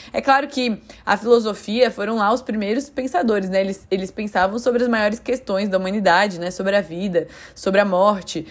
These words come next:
sobre por que a gente tá aqui, sobre a forma de viver a vida, sobre o que é viver a vida.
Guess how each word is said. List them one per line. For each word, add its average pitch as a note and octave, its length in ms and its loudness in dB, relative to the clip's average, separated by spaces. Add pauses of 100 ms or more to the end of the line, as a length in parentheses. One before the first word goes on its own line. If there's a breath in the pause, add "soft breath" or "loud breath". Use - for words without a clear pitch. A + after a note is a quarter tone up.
(120)
sobre G3+ 240 0
por G#3 160 -10
que - 80 -2
a G#3+ 80 2
gente G#3 200 -4
tá G3+ 140 0
aqui, G#3 380 -2
sobre G#3+ 260 0
a A#3 40 2
forma A3 500 2
de G3 120 -4
viver F#3+ 300 -2
a G3+ 60 6
vida, F3+ 420 0
sobre G#3+ 320 0
o A#3 80 0
que C4 240 0
é A#3 160 6
viver F#3+ 320 0
a F#3 60 6
vida. F#3+ 480 0